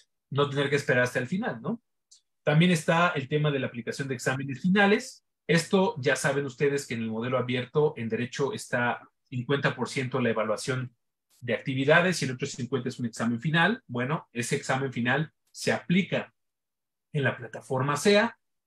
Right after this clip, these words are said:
y en R I, que son setenta por ciento, eh, actividades y treinta por ciento examen final y,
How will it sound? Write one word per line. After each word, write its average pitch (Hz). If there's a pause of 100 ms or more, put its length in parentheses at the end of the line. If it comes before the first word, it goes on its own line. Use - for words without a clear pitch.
y 135
en 143
R 165
I, 165
que 139
son 139
setenta 151
por 127
ciento, 139
eh, 110
actividades 139
y 117
treinta 151
por 123
ciento 127
examen 147
final 127 (400)
y, 175